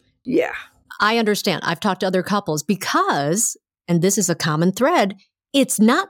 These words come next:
Speaker 2: the sex. It's the holding of the hands. It's the, the small touching of her, of her back. It's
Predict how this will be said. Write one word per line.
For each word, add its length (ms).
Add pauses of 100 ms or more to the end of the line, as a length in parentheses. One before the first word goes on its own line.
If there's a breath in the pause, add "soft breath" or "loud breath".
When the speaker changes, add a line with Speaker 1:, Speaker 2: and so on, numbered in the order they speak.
(100)
Speaker 2:
the 100
sex. 800 (320)
It's 220
the 220
holding 440
of 80
the 80
hands. 480
It's 220
the, 400
the 80
small 280
touching 420
of 120
her, 300 (140)
of 120
her 120
back. 440
It's 460